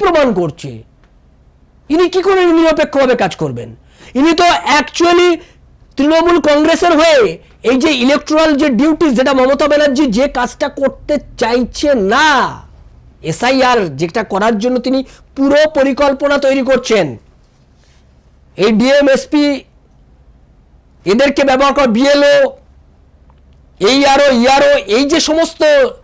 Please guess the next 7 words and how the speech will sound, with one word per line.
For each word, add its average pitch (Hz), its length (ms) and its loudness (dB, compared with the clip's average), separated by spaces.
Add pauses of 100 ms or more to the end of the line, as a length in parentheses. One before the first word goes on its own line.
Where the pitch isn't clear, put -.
(400)
লোকজন 233 480 2 (340)
নির্বাচন 262 540 2
কমিশন 285 340 2
এই 277 140 2
জায়গাগুলোতে 262 580 0
নিয়োগ 277 280 0 (120)
করবেন, 226 240 2